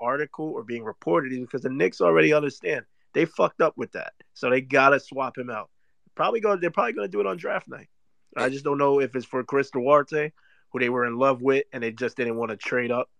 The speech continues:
Speaker 1: Like, they got all these fucking picks, and they didn't wanna trade up two spots. Rick Carlisle doesn't play Chris Duarte, o-, and Tibbs doesn't play Obi Toppin. So it's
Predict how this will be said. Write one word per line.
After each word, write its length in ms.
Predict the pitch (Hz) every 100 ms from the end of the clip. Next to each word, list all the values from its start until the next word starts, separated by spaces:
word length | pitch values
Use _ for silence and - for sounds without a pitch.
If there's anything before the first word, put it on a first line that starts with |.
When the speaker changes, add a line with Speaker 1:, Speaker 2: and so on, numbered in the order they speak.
| _ _ _ -
Speaker 1:
Like, 220 | 131 131
they 100 | 139
got 160 | 165 175
all 140 | 175
these 140 | 160 143
fucking 320 | 160 143 131
picks, 300 | 147 139 -
and 80 | 117
they 60 | 117
didn't 180 | 123
wanna 140 | 123 117
trade 280 | - 131 123
up 160 | 120
two 200 | - 120
spots. 540 | 117 - 127 113 - - _ _ -
Rick 160 | 135 135
Carlisle 440 | 147 143 139 131
doesn't 260 | 131 123 117
play 280 | 135 127 120
Chris 200 | - 127
Duarte, 560 | 120 123 131 143 143 143
o-, 200 | 131 123 _ _ _ -
and 120 | 98
Tibbs 260 | 143 127
doesn't 240 | 120 120 110
play 160 | 120
Obi 220 | 113 117 117
Toppin. 380 | 123 120 - 87
So 180 | -
it's 160 | 113 -